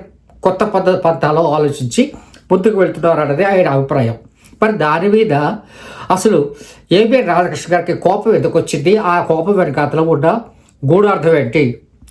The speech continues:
అన్నది మనం ఒక్కసారి చూసినట్లయితే, మనకి చాలా క్లియర్ కట్గా అర్థమవుతుంది ఏంటంటే,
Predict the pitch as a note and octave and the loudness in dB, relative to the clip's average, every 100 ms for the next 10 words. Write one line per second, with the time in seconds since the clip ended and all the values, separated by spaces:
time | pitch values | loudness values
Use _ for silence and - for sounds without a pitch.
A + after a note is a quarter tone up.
0 | _ E3+ G3+ F#3 F3+ D#3 - E3+ F#3+ G3+ | _ -2 0 0 0 -2 -2 -2 -2 -2
1 | F#3+ E3 - B2 A#2+ A#2 D3+ - - - | -2 -2 -2 -4 -4 0 -2 -2 -10 -20
2 | - - D3+ D#3+ D#3 D#3 D3+ - - - | -20 -6 -2 -2 -2 -2 -4 -8 -20 -10
3 | - F3+ G3+ A3+ A#3 - - F3+ G#3+ G#3+ | -2 0 2 2 0 -2 2 4 2 2
4 | A#3 G#3+ A3+ B3 E3+ C#3+ D#3 D3 C#3+ C3 | -4 0 0 2 0 0 0 0 -2 -2
5 | B2+ A#2+ G#2+ E3 G#3 | -2 -2 -2 -2 -2